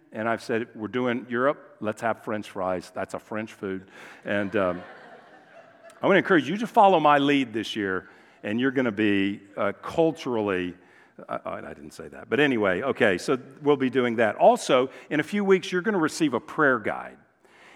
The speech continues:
In this prayer guide, it's gonna have nations to pray for for thirty-one days. These aren't random nations. They are each a nation or a people group represented by a member of our church.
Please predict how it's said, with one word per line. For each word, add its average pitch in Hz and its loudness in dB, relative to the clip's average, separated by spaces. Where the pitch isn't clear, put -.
In 180 4
this 220 0
prayer 190 4
guide, 123 4
it's 156 -4
gonna 170 0
have 131 0
nations 143 0
to - -8
pray 127 2
for 98 -6
for - -8
thirty-one 110 -4
days. 90 -4
These 135 -2
aren't 160 2
random 143 2
nations. 127 -2
They 127 4
are 131 2
each 160 -4
a 123 4
nation 165 2
or 143 0
a 120 -4
people 170 -8
group 95 -4
represented 131 0
by 98 2
a 98 0
member 101 -4
of 85 -6
our 82 -8
church. - -18